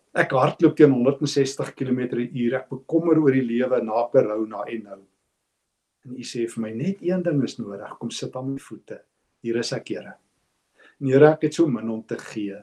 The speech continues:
U sien raak as ek krummeltjies weggee, saam met die weduwee. Here, hier is die ou bietjie wat ek in my hand het, vermenigvuldig dit. Here, en op hierdie wonderlike dag dank ons U vir elke ma, elke moeder,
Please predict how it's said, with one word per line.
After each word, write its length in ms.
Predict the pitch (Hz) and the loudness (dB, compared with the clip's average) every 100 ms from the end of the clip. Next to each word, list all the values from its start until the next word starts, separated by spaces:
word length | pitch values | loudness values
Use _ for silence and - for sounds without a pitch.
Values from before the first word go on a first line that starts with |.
| _ _ _ _ _ _ - | _ _ _ _ _ _ -6
U 80 | |
sien 280 | 147 165 139 | -2 2 2
raak 360 | 123 120 131 131 | 4 4 4 2
as 120 | - | -8
ek 160 | 131 - | -8 -6
krummeltjies 540 | 123 131 131 135 131 | -2 0 0 -2 -4
weggee, 480 | 101 98 - 107 98 _ _ _ - | -8 -12 -8 -6 -8 _ _ _ -10
saam 300 | - 110 117 | -4 0 2
met 80 | 123 | 2
die 140 | 135 | 2
weduwee. 600 | 101 101 101 101 98 - _ _ _ _ - | 0 -6 -6 -10 -14 -14 _ _ _ _ -6
Here, 160 | 120 127 | 0 2
hier 220 | 113 123 | 4 4
is 180 | 135 - | 2 2
die 120 | 131 | 0
ou 80 | - | 0
bietjie 300 | 110 - 123 | -4 -4 -2
wat 160 | 113 - | -2 -4
ek 220 | - 131 | -6 0
in 40 | |
my 120 | 139 131 | 0 0
hand 260 | 92 - | -6 -12
het, 160 | 95 - | -14 -6
vermenigvuldig 920 | 120 107 107 113 - 104 92 98 - | -6 -6 -6 -8 -8 -10 -10 -12 -14
dit. 160 | 98 - _ _ _ _ _ _ _ - | -16 -16 _ _ _ _ _ _ _ -6
Here, 220 | 135 151 | 4 6
en 100 | 156 | 6
op 80 | 147 | 6
hierdie 220 | 139 170 | 8 6
wonderlike 480 | 117 123 170 156 131 113 | 6 6 6 6 4 -2
dag 240 | 107 - | -4 -6
dank 260 | 107 104 110 131 | -8 -6 0 0
ons 140 | - | 0
U 120 | 139 131 | -6 -8
vir 100 | - | -10
elke 320 | 127 143 - 165 | -10 -8 -8 -8
ma, 300 | 113 98 95 _ - | -8 -10 -16 _ -16
elke 240 | 110 - 120 | -12 -10 -10
moeder, 300 | 101 101 | -12 -20